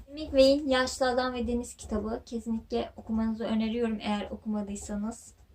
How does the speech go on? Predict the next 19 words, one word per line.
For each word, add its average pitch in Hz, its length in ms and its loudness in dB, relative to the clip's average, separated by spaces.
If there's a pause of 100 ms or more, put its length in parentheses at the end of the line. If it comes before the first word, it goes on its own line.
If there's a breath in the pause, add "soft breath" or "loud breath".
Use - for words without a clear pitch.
(480)
Seveceğinize 247 800 4
eminim, 233 480 0
yani 208 280 -2
yüzde 226 200 -4
yüz 226 180 -4
seveceğinize 208 680 -4
eminim. 220 380 -2
Yaşlı 262 360 4
bir 233 180 6
adamın, 226 280 0 (420 soft breath)
e, 214 180 -2
denizde 254 360 4
geçen 247 460 0 (1500)
umut 294 300 2
yolculuğunu 233 560 6
okuyorsunuz 240 680 -2
ve 269 180 8 (440 soft breath)
gerçekten 262 600 4
kendinize 254 840 4